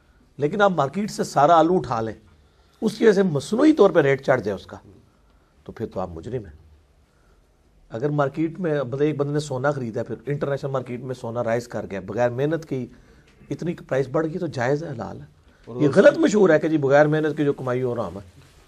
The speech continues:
Speaker 2: लेकिन अगर वो, ए, लेता ही इसी नीयत
Speaker 1: आगे
Speaker 2: से
Speaker 1: कर।
Speaker 2: है कि मैं, मतलब, इसको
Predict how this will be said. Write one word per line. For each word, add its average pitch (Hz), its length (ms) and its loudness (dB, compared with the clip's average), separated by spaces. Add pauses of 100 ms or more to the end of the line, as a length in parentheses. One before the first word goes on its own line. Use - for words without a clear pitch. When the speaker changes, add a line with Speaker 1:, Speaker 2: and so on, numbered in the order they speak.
(140)
Speaker 2:
लेकिन 143 160 -8
अगर 175 140 -8
वो, 185 160 -4
ए, 131 420 -4
लेता 127 280 -6
ही 175 60 -8
इसी 180 140 -8
नीयत 139 160 -4
Speaker 1:
आगे 123 140 -2
Speaker 2:
से 123 60 -2
Speaker 1:
कर। 113 60 -4
Speaker 2:
है 107 120 -6
कि 131 120 -10
मैं, 123 440 -8
मतलब, 123 300 -10
इसको 123 300 -8